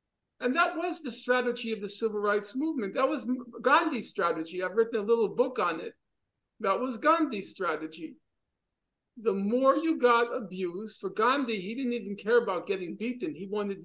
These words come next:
he wanted his followers, the Satyagrahis,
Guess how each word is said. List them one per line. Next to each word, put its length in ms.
he 180
wanted 320
his 180
followers, 680
the 80
Satyagrahis, 1040